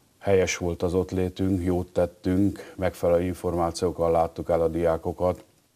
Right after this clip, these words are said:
illetve a fiatalokat. Ö, remélhetőleg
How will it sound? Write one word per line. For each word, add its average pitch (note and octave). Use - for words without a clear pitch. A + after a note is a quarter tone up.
illetve F#2+
a E2
fiatalokat. F2+
Ö, G2+
remélhetőleg F#2